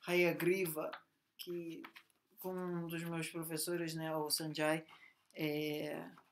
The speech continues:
ele era devoto de Hayagriva. E o Hayagriva é meio que um Ganesha dos Vaishnavas, vamos colocar dessa forma,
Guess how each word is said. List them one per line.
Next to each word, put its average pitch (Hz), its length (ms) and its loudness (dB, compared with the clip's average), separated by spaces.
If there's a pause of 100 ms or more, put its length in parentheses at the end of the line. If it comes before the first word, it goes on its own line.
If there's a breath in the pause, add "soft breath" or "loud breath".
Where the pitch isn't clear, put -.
(380)
ele 165 340 6
era 165 220 4
devoto 160 420 2
de 170 100 -2
Hayagriva. 160 540 2
E 151 40 2
o 151 60 -2
Hayagriva 180 480 2
é 190 60 2
meio 196 380 0
que 202 280 -8
um 190 180 -6
Ganesha 165 560 0
dos 156 220 -8
Vaishnavas, 156 680 -6
vamos 170 260 -10
colocar 165 400 -6
dessa 156 260 -12
forma, 160 460 -10